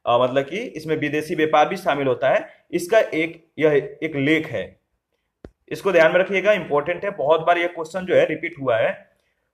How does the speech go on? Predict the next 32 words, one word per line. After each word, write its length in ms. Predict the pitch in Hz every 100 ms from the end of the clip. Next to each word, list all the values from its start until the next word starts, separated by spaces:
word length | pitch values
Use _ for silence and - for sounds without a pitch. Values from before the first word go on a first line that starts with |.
| _ -
और 320 | 131 139 143
वन 220 | 156 214
सिक्सटी 300 | 240 240 240
टू 180 | 196 226
में 100 | 233
आपको 200 | 214 214
बताना 340 | 208 208 208
है 80 | 233
निम्नलिखित 380 | 202 196 202 214
में 120 | 208 208
से 140 | 214
कौन 320 | 190 185 208
सा 560 | 202 196 185 196 - -
एक 340 | 180 185 190 185
जो 120 | 156
है 420 | 147 190 - - _
दी 280 | 135 170 262
गई 160 | 202 247
मुद्राओं 560 | 196 185 185 180 196
का 300 | 208 196 196
भारतीय 520 | 196 131 160 175 190 180
रुपयों 400 | 170 175 180 180
में 360 | 160 190 - _ _
उनके 360 | 170 190 196 196
मूल्य 360 | 190 233 226
के 200 | - 202
अवरोही 480 | 214 - 175 180 180
क्रम 300 | 190 185 170
का 100 | 175
सही 340 | 180 175 147 -
अनुक्रम 540 | 156 147 151 147 110
है। 260 | 95 -